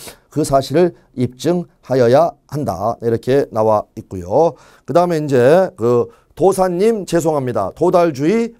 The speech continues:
발신 후의 사정 변경. 그 다음은 재송. 그러니까 백십이 조와 백십삼 조 이 조문만 정확하게 확인을 하시면 됩니다. 여기는 그대로 조문으로 나오는 부분입니다. 백십이 조 재,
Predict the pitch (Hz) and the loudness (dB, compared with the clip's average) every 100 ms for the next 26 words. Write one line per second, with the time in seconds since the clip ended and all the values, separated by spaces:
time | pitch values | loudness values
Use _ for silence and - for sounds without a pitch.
0 | - 139 147 - 165 180 151 160 160 135 | -6 -2 -2 -4 -4 -2 -2 -2 -2 -2
1 | 123 110 98 87 - 143 135 123 131 117 | -6 -6 -10 -12 -12 -8 -4 -4 -4 -6
2 | 98 147 156 _ _ _ - 151 143 - | -8 -8 -8 _ _ _ -8 -2 -2 -2
3 | _ _ - 165 143 92 _ - 117 104 | _ _ -12 -8 -8 -8 _ -12 -10 -4
4 | 160 196 190 _ - 127 - 131 139 131 | 0 0 -2 _ -8 -8 -4 -4 0 0
5 | 92 120 143 - _ 131 127 139 - 196 | 2 2 0 -6 _ -8 -6 -6 -4 -4
6 | 156 82 131 127 113 151 156 185 208 - | -4 -6 -8 -10 -8 -8 -4 -4 -6 -12
7 | _ - 123 143 139 117 147 170 - 156 | _ -14 -8 -8 -8 -8 -6 -8 -10 -8
8 | 143 160 180 _ _ 175 - 160 147 120 | -4 -2 -4 _ _ -12 -8 -4 -4 -6
9 | 101 101 92 131 160 196 - 127 196 220 | -8 -8 -6 -4 -4 -4 -4 -6 -4 0
10 | 143 185 202 _ _ - - 156 196 202 | 0 -2 -4 _ _ -12 -8 -4 0 2
11 | 180 127 113 139 131 107 110 107 98 85 | 2 0 0 0 -4 -6 -6 -6 -8 -6
12 | 104 160 175 - _ - _ - 160 - | 0 0 0 -6 _ -20 _ 0 0 2
13 | 196 196 180 156 127 107 - 185 151 | 0 2 4 4 2 0 0 2 2